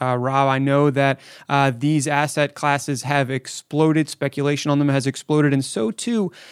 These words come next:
has buzz about regulations. Now, obviously, you mentioned earlier that no-, nothing that we're saying here is investment advice, but a-, as a brand operator, how does tightening regulations around these instruments affect your ability to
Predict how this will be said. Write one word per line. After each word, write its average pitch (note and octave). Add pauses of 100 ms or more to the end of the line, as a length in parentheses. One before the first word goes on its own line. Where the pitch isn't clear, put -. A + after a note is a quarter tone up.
(120)
has E3
buzz E3
about D3 (120)
regulations. C3+ (320)
Now, D#3+ (180)
obviously, F3+
you D3
mentioned C#3
earlier C3+
that B2
no-, C#3+
nothing D3+
that C3+
we're C3
saying C#3+
here C3+
is A#2+
investment C3
advice, C3
but C#3+
a-, D#2+
as F#3
a E3+
brand E3
operator, C#3 (340)
how C4+
does C#4+
tightening G3
regulations C#3+
around B2+
these D3+
instruments E3+
affect -
your F3+
ability D3
to D3